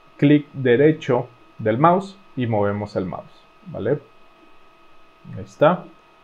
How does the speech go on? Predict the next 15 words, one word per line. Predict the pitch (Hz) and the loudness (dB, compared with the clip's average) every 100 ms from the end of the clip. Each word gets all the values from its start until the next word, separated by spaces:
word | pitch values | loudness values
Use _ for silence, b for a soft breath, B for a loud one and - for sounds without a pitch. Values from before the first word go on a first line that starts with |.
| _ _ _ _ - - - _ _ _ - | _ _ _ _ -20 -20 -20 _ _ _ -8
Igual | 110 98 98 | -2 2 2
rotamos | 87 92 90 113 107 98 | 2 0 2 2 2 -2
entonces | 98 95 110 104 98 | -4 0 0 0 -4
con | - 98 | -4 -2
el | 104 | -2
izquierdo, | 113 - 175 165 151 160 160 | -2 4 6 6 6 2 -2
dejándolo | 113 104 101 104 110 | -10 -6 -6 -2 0
apretado, | 110 147 180 175 175 180 - - _ _ _ _ | 0 0 2 2 2 -4 -10 -20 _ _ _ _
y | 131 | -8
con | - 120 | -4 -4
el | 120 | -2
derecho | 107 107 107 - 113 | 0 0 -2 -2 -2
hacemos | - 90 92 95 - | -2 -8 -10 -12 -10
un | |
drag. | 98 - | -6 -6